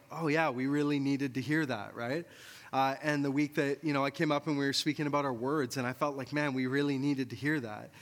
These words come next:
Uh, and, uh, and, and so I'm hoping and trusting that the Spirit of God has also placed a text for this Sunday for our community that will be timely for us, encouraging for us, but also challenging for us.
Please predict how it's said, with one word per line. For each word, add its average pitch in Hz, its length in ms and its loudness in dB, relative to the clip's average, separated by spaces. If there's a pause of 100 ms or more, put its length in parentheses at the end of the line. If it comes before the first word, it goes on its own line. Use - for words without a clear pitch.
(280)
Uh, 135 260 2 (100)
and, 156 360 0
uh, 151 220 2 (100)
and, 151 340 -2
and 165 100 -2
so 160 220 0
I'm 143 160 2 (140)
hoping 208 480 -2
and 135 100 -2
trusting 120 640 -6 (640)
that 135 240 0 (400)
the 135 60 -2
Spirit 147 280 2
of 135 60 -2
God 139 160 2
has 139 140 -4
also 139 380 0 (240)
placed 143 340 -2
a 131 40 -10
text - 520 -4
for 135 160 -4
this 131 280 0
Sunday 131 480 0
for 135 220 -6
our 135 200 -4
community 120 600 -2 (400)
that 143 160 0
will 139 120 0
be 127 400 0 (180)
timely 185 480 0
for 123 220 -4
us, 120 380 -4
encouraging 147 600 0
for 123 160 -6
us, 120 160 -6
but 143 100 -6
also 151 240 -4
challenging 120 560 -4
for 101 160 -8
us. 98 300 -10